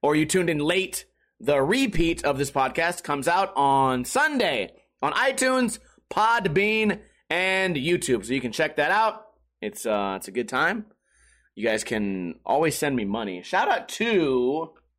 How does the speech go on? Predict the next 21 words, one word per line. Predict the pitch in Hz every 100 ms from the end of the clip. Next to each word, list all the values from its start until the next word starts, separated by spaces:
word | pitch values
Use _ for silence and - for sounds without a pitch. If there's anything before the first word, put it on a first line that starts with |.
| _
J-Rock, | 220 269 233 175 170 -
Gyges, | 175 233 262 180 170 156
O | 240
G | 240 214
Mickey, | 214 247 190 165 - _ _
Venus | 170 277 262
Dye | 233 226 277
Trap. | - 196 175
We | 180
had | 185
a | 180
bunch | 214
of | 190
resubscribes. | 185 196 143 151 202 196
Some | 151 202
of | 220
you | 185
guys | 175
have | 147
been | 143 143 127 - _ _
subscribed, | - 175 - 170 214 339 117 -